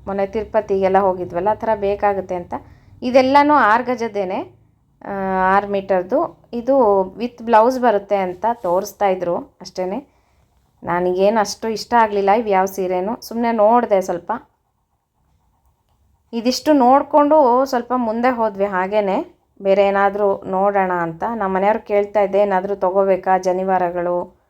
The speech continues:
ಅಥವಾ ಗೋಪಿ ಚಂದನ, ಅದೆಲ್ಲ ಚೆನ್ನಾಗಿರುತ್ತೆ ಸ್ನೇಹಿತರೆ." ಆಮೇಲೆ ಈ ಥರದ್ದು ಪ್ರಿಂಟೆಡು ಕೆಲವ್ರು ಕೇಳ್ತಾ ಇರ್ತೀರಾ, ಚಾತುರ್ಮಾಸದ ರಂಗೋಲಿ, ಮತ್ತು ಇದು ಗೋಪದ್ಮ, ಇದು ಗೋಪದ್ಮದ ರಂಗೋಲಿ, ಇದೆಲ್ಲ ಸಿಗುತ್ತೆ ಸ್ನೇಹಿತರೆ ಅಲ್ಲೇ.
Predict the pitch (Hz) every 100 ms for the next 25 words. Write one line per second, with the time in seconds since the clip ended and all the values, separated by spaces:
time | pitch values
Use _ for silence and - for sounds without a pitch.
0 | _ _ _ - - 226 208 208 214 240
1 | 226 190 190 196 247 254 247 208 220 196
2 | 175 - 175 180 196 220 254 254 254 269
3 | 247 214 302 - _ _ _ - 277 311
4 | 320 302 302 285 262 254 247 240 247 262
5 | 247 202 196 185 185 302 - _ _ -
6 | 240 240 233 226 220 214 196 190 190 185
7 | 185 196 202 190 - 196 190 220 220 226
8 | 220 269 269 180 175 160 151 160 _ _
9 | _ _ _ _ _ _ _ _ 196 208
10 | 226 220 196 196 185 180 175 180 180 202
11 | - 214 226 262 269 262 285 277 240 180
12 | 180 170 165 160 160